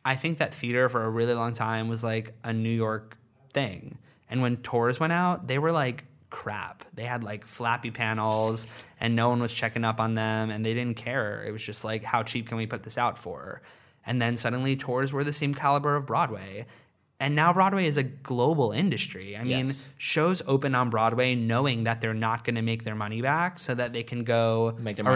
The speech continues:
Speaker 2: money.
Speaker 1: the world.
Speaker 2: Yeah.
Speaker 1: I mean, King Kong, there you go. They already are opening at this, like, on an island in Japan at this new resort.
Speaker 2: Oh, I didn't know that.
Speaker 1: Yeah, the show's not doing that well on Broadway, unfortunately. Um, it cost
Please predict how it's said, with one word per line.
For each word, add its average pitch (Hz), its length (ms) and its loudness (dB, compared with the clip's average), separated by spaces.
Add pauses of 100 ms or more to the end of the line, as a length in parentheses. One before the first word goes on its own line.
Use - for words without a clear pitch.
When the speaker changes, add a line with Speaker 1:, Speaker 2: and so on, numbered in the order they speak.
(160)
Speaker 2:
money. - 20 0
Speaker 1:
the 120 80 2
world. 107 380 2
Speaker 2:
Yeah. 90 140 -2 (120)
Speaker 1:
I - 20 -2
mean, 127 340 0
King 117 260 -8
Kong, 110 360 0
there 104 140 -4
you 113 100 -2
go. 123 340 4 (180)
They 135 120 2
already 135 240 6
are 127 120 4
opening 131 340 2
at 117 160 0
this, 123 240 0
like, 120 240 0
on 131 160 6
an 120 80 0
island 120 460 2
in 117 180 2
Japan 120 460 2
at 117 100 0
this 113 160 -2
new 120 160 2
resort. 113 600 0 (200)
Speaker 2:
Oh, 110 80 -2
I 110 120 6
didn't 110 160 2
know 110 180 0
that. - 220 -4
Speaker 1:
Yeah, 104 320 -2
the 117 100 2
show's 135 300 2
not 170 160 0
doing 110 200 -4
that 104 160 -6
well 107 200 0
on 107 120 -2
Broadway, 107 380 -2
unfortunately. 113 960 -4 (340)
Um, 113 540 4
it 131 160 -6
cost - 580 -2